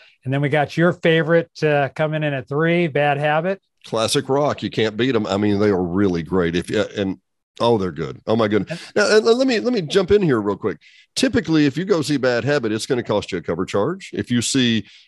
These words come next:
Speaker 2: Chloe and Mike, it's gonna, all these, and this is free, right? We're just
Speaker 1: Absolutely
Speaker 2: walking in
Speaker 1: free. It's
Speaker 2: and wow.
Speaker 1: it's all being really covered by,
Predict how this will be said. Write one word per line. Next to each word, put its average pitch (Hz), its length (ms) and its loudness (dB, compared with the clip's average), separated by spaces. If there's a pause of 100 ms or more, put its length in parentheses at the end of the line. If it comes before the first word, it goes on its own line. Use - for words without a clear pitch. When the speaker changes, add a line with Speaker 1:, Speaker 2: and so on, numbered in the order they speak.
Speaker 2:
Chloe 113 260 2
and 98 120 -2
Mike, 117 320 -2
it's 113 180 -4
gonna, 113 200 0 (260)
all 220 340 2
these, 135 280 0
and 127 140 2
this 170 140 0
is 196 120 -4
free, 254 380 -2
right? 110 320 -2
We're 151 160 0
just 180 200 -2
Speaker 1:
Absolutely 160 380 2
Speaker 2:
walking 214 120 0
in 175 60 6
Speaker 1:
free. 139 240 2 (360)
It's 143 240 -6
Speaker 2:
and 104 300 -2 (180)
wow. 90 400 0 (440)
Speaker 1:
it's 151 160 -2
all 180 200 6
being 175 180 0
really 180 240 4
covered 156 480 -2
by, 143 580 0